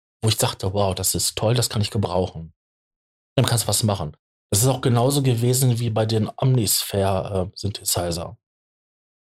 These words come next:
Der ist so vielschichtig und so komplex, da weiß ich, den benutze ich. Aber ich hatte jetzt zum Beispiel bei, ähm, Native, Native Instruments F M acht, F M sieben,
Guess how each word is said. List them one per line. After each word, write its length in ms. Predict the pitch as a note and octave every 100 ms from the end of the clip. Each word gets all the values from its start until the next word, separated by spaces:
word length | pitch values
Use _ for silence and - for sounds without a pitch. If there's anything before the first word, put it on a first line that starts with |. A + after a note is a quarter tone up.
| _ _ _ _ _ -
Der 120 | C3
ist 180 | C#3+ -
so 180 | C#3 F3
vielschichtig 680 | - D#3+ E3+ - D#3+ C#3+
und 100 | C3
so 140 | B2 D3
komplex, 560 | D3 C3 B2+ C3+ C3
da 160 | - A2
weiß 260 | G2+ A#2 C3
ich, 240 | B2+ - - _ _ _ _ _ _ -
den 100 | B2
benutze 480 | B2 B2 - - -
ich. 300 | - - - _ _ _ _ _ _ _ _ _ _ -
Aber 240 | A2+ G#2+
ich 100 | G2
hatte 160 | G#2+ G#2+
jetzt 180 | G#2 -
zum 100 | G2+
Beispiel 280 | - G2 G2
bei, 280 | - G2 G2
ähm, 520 | F#2 F#2+ F2+ F2+ E2 _ _ _ _ _ _ _ _ _ - _ _ _
Native, 540 | G#2 G#2+ - G#2+ - -
Native 500 | A#2+ C3 - B2 -
Instruments 760 | C#3+ - C#3+ C3+ C#3+ - - _ _ _ _ _ _ _
F 160 | - G#2
M 240 | - F#2+ F#2+ _ _ _ _ -
acht, 260 | A#2 -
F 180 | - G2
M 160 | G2 F2+
sieben, 500 | G2 A2+ C3 C3